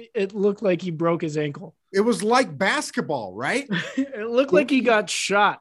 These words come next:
Speaker 1: and just
Speaker 2: He
Speaker 1: fell.
Speaker 2: went, he juked <laughs> left, he juked left, the guy fell down, he turned right, he's wide open. Fourth and thirteen. I'm like, "Holy shit, Buffalo is gonna,"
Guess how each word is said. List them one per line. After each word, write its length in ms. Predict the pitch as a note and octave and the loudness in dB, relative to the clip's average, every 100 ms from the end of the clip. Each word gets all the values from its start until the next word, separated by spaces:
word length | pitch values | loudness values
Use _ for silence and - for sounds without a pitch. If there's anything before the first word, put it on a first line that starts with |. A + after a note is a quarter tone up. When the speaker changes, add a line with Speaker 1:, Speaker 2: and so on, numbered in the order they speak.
| - | -8
Speaker 1:
and 120 | E3 | -6
just 200 | F3+ F3+ | -6 -8
Speaker 2:
He 60 | - | -10
Speaker 1:
fell. 220 | - E3+ C#4 | -2 0 4
Speaker 2:
went, 300 | C#4+ C4 - | 4 4 -4
he 160 | F3+ B3 | -6 -4
juked 520 | - - A3+ D#4+ B3+ | -4 -2 0 0 -2
<laughs> 140 | A#3 | -6
left, 400 | C4 C4+ C4 - _ | -2 0 -2 -8 _
he 180 | F#3 G3+ | -8 -6
juked 540 | B2+ B2+ A3 E4+ F4 | -6 -2 2 2 2
left, 560 | D4 C#4 C#4+ C#4+ - - _ | 2 4 4 -2 -8 -20 _
the 80 | F3+ | -4
guy 260 | E3 B3+ B3+ | 0 0 0
fell 340 | - C#4 B3+ | 2 4 4
down, 540 | G#3 B3 A#3+ A#3+ A3+ - _ | 2 2 2 0 -4 -10 _
he 240 | _ B3+ C#4 | _ -2 -2
turned 400 | C#4 C4+ C4+ A#3+ | 4 4 4 4
right, 400 | A3+ A3+ A3+ A#3 _ _ | 2 2 0 -6 _ _
he's 240 | - A3 F#3 | -12 -10 -4
wide 300 | G#3 A3 G#3+ | 0 2 2
open. 360 | G3+ F3+ C3 - _ _ _ _ | 0 -4 -10 -12 _ _ _ _
Fourth 420 | D#4+ E4+ F4 - - | 8 8 8 4 -2
and 260 | - C4 G#3 - | 2 4 2 0
thirteen. 880 | D4+ C#4+ C#4 _ - C#4 C4 D#3+ A2 _ _ _ _ _ _ _ _ - | 4 4 2 _ -4 0 0 0 -4 _ _ _ _ _ _ _ _ 0
I'm 140 | A#3 | 2
like, 200 | B3 G#3+ | 4 0
"Holy 540 | - D#4 G4 G4+ F4 A#3 | 2 6 8 6 4 0
shit, 400 | - F4 D#4 - | 0 2 0 -2
Buffalo 600 | C#3+ - E4 G4 F4+ D4 | 0 6 6 6 6 6
is 100 | C4 | 4
gonna," 220 | A#3 B3+ | 0 -2